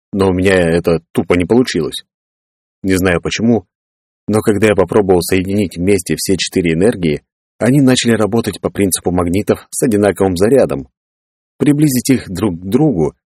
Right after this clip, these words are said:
и соединить было просто нереально. Моих сил для этого явно не хватало. И я сильно сомневаюсь,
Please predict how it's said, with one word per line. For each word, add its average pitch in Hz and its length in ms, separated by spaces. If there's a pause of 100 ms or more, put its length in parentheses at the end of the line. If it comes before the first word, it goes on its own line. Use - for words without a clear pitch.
(160)
и 131 60
соединить 123 580
было 98 160
просто 104 320
нереально. 98 640 (420)
Моих 95 240
сил 113 260
для 92 180
этого 90 200
явно 98 260
не 82 120
хватало. 78 460 (680)
И 78 60
я 110 120
сильно 147 360
сомневаюсь, 143 760